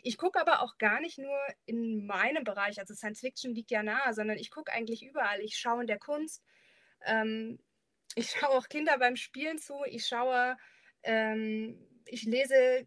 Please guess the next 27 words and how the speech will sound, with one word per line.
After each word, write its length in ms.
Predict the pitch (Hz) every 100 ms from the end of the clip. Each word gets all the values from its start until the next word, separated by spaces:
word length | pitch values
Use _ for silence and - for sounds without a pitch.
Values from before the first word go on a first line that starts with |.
| 233
ganz 300 | - 202 320
unterschiedliche 720 | - 269 311 294 294 269 254
Sachen 320 | 240 269 302 294
von 240 | 262 262
Romanen 580 | 240 226 220 220 269 269
bis 180 | 262 -
hin 160 | 262
zu 300 | 254 262 247 240 _ _ -
Tech-Berichten 1080 | 262 294 - 277 262 277 - 277 269 269 262
und 400 | - 233 240 233 - - - - - _ _ _ -
ja, 360 | 240 226 196 - _ _ _ -
also 200 | 240 247 - _ -
ich 140 | 254
glaube, 220 | 269 269
das 160 | 262 339
ist 120 | 330
auch 100 | 247
das 180 | 247 233
Wichtige 360 | 285 - 262 202
als 160 | 214
Zukunftsforscherin, 1080 | 254 262 240 - 220 196 - 277 262 269 269 -
ähm, 320 | 226 226 226
und 480 | - 220 214 - - _ _ _ - -
gerne 280 | 214 226 220
auch 80 | 220
für 160 | -
jeden, 680 | 220 185 226 269 294 294